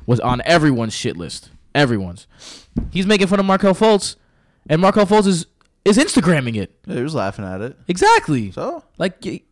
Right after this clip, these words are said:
Speaker 1: this dude is taking so much from every angle. And it's like,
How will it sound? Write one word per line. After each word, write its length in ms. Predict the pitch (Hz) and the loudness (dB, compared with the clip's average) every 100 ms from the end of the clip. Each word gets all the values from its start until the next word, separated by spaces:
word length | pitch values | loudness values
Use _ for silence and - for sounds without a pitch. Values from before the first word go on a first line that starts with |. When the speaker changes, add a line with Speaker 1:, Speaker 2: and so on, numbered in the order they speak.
| - 160 - | -20 -20 -10
Speaker 1:
this 220 | 170 190 | -4 -2
dude 180 | 160 226 | 0 0
is 100 | 220 | 0
taking 300 | - 202 185 | 0 0 0
so 240 | 170 196 185 | -4 -2 0
much 320 | 175 165 - | 0 -2 -4
from 200 | - 131 | -8 -4
every 320 | 143 143 143 120 | -2 0 -2 -2
angle. 420 | 139 120 - - _ _ _ _ - | -4 -6 -10 -14 _ _ _ _ -6
And 140 | 127 | -2
it's 120 | 131 143 | 0 2
like, 160 | 131 | 0